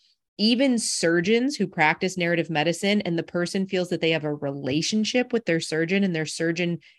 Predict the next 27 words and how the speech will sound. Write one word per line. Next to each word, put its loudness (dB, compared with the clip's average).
cares 2
for 0
them 4
and 2
has -2
heard -2
them, 2
they 6
have 4
statistically 0
positive, 2
more 0
beneficial 2
outcomes -2
of -4
the -6
surgeries, -2
even -2
if -12
the -2
technician -2
and -2
the -4
technique -6
is -8
the -8
same, -4